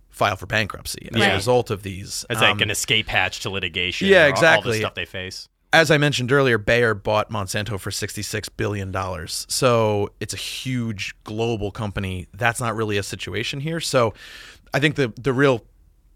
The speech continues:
Speaker 1: key takeaway is that, um, there are thousands of more cases like this, probably more on the way, and that we're gonna keep seeing, seeing verdicts come out. And if, if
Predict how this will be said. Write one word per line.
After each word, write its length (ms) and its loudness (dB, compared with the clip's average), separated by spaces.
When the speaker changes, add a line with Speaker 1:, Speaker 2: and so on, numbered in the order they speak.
Speaker 1:
key 260 4
takeaway 520 2
is 200 -4
that, 260 0
um, 380 0
there 180 2
are 120 -2
thousands 400 4
of 80 -2
more 140 0
cases 280 -4
like 140 -4
this, 160 -2
probably 400 -4
more 300 2
on 180 2
the 80 0
way, 340 2
and 140 -4
that 100 -4
we're 100 -6
gonna 180 -2
keep 200 -6
seeing, 460 -4
seeing 340 -2
verdicts 320 0
come 160 -2
out. 280 2
And 400 -2
if, 280 -10
if 340 -12